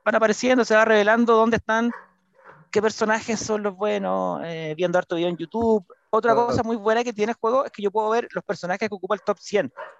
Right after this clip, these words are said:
Speaker 1: Hay páginas que está el top cien del mundo, los cien mejores,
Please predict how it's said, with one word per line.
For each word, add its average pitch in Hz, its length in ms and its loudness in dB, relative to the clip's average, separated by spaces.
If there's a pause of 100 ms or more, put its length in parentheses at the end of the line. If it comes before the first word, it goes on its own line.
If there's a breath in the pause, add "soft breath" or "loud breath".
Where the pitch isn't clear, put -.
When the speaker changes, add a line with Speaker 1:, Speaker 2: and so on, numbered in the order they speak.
(160)
Speaker 1:
Hay 175 100 0 (120)
páginas 240 340 -2
que - 80 -6
está - 120 -2
el 208 80 -2
top - 160 -2
cien 214 280 -2
del 240 140 0
mundo, 214 400 -2 (280)
los - 100 -10
cien 208 120 -6
mejores, 226 320 -2